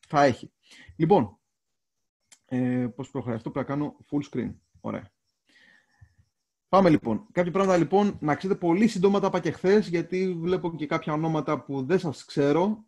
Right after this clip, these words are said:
Κάποιοι ίσως, ε, είδατε κάποιο βιντεάκι, κάποιοι είδε-, πέρατε κάποιο email μου, είστε από κάτι άλλο που κάναμε ίσως τον πρόσφατο καιρό. Δύο πραγματάκια. Λοιπόν, εκτός από μένα είναι άλλοι δύο άνθρωποι που τα αναπτύσσουμε στην ομάδα μας και δουλεύουμε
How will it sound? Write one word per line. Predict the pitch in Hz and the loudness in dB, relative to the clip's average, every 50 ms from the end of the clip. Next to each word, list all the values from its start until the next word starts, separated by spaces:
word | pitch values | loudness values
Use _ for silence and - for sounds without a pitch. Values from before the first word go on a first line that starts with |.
| _ | _
Κάποιοι | - - 151 147 - 165 135 | -6 -4 -4 -4 -4 -8 -8
ίσως, | 139 151 131 - 156 | -8 -10 -8 -6 -4
ε, | 151 143 143 | -2 0 0
είδατε | 143 139 139 131 131 | 0 -2 -2 -4 -4
κάποιο | 131 - 131 - - 127 | -4 -4 -4 -4 -4 -6
βιντεάκι, | 110 110 107 120 147 165 160 - - 160 | -4 -4 -2 -2 -2 -2 -2 -4 -6 -6
κάποιοι | 143 - 139 135 - 139 131 | -4 -4 -4 -4 -4 -4 -4
είδε-, | 127 - - | -4 -4 -4
πέρατε | - 131 131 117 | -4 -4 -4 -4
κάποιο | 117 123 117 - 113 110 117 | -4 -8 -8 -6 -4 -2 0
email | 151 175 170 175 | 0 0 0 0
μου, | 170 160 151 | 0 0 -2
είστε | 147 - - | -2 -2 -4
από | 127 117 | -6 -6
κάτι | - 131 123 110 127 | -6 -6 -6 -4 -2
άλλο | 127 123 | -2 -2
που | 113 104 | -4 -4
κάναμε | - 135 127 123 120 120 120 | -6 -6 -4 -2 -2 -4 -4
ίσως | 113 113 104 117 113 - _ _ _ _ _ _ _ _ _ | -4 -6 -8 -12 -16 -18 _ _ _ _ _ _ _ _ _
τον | - 117 | -8 -6
πρόσφατο | 131 127 - - 117 110 | -4 -6 -4 -6 -8 -4
καιρό. | 107 120 127 156 185 208 190 _ _ _ _ _ | -2 0 2 2 2 0 -2 _ _ _ _ _
Δύο | - 139 165 185 | -2 2 4 4
πραγματάκια. | 185 175 160 156 147 156 135 113 - 104 104 _ _ _ _ _ _ | 4 4 2 4 4 2 2 0 -2 -8 -10 _ _ _ _ _ _
Λοιπόν, | - 143 - 185 175 156 | -4 -2 0 2 2 0
εκτός | 135 - 175 196 | 0 -2 -2 -2
από | 202 196 180 | 0 2 2
μένα | 175 185 190 | 4 4 4
είναι | 190 190 | 6 4
άλλοι | 185 180 170 | 4 4 4
δύο | 156 165 160 | 4 6 6
άνθρωποι | 165 175 165 - 160 - _ | 6 4 4 2 -4 -8 _
που | _ | _
τα | - 135 | -4 -2
αναπτύσσουμε | 123 120 117 - - 131 - - 123 | 0 0 -2 -2 -4 -4 -2 -2 -4
στην | - - 120 117 | -4 -4 -2 0
ομάδα | 113 113 117 120 110 123 | 0 2 0 0 0 0
μας | 120 131 170 208 - - - | 0 2 0 0 -2 -6 -8
και | - 143 | -6 -4
δουλεύουμε | 123 110 120 123 131 131 117 120 123 127 123 117 | -4 -2 0 0 0 0 2 2 2 2 2 0